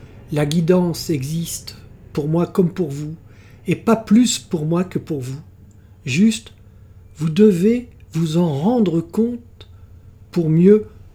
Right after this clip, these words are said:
en profiter. Je me souviens bien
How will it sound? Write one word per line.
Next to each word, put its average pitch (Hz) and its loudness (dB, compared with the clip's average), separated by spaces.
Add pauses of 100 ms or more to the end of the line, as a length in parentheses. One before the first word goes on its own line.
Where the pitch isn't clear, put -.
(120)
en 151 -4
profiter. - -8 (1000)
Je 156 -2
me 170 2
souviens 160 -4
bien 196 2